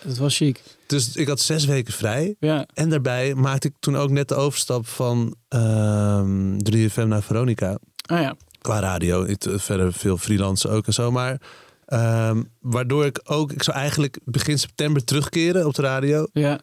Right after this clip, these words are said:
Speaker 2: Maar zij zeiden van, "Ja, we gaan je echt niet voor drie weken," want in oktober zou ik dan beginnen bij, eh,
Speaker 1: Ja.
Speaker 2: Veronica. Twee maanden op, zeg maar, noem maar op.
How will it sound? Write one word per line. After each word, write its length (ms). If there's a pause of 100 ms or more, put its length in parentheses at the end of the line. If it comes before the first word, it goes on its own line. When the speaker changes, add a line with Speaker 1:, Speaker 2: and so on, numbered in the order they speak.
Speaker 2:
Maar 100
zij 160
zeiden 260
van, 80
"Ja, 160
we 60
gaan 160
je 60
echt 160
niet 180
voor 120
drie 200
weken," 260
want 120
in 100
oktober 560
zou 160
ik 60
dan 140
beginnen 320
bij, 240
eh, 320
Speaker 1:
Ja. 120
Speaker 2:
Veronica. 420
Twee 240
maanden 260
op, 80
zeg 200
maar, 180
noem 100
maar 100
op. 100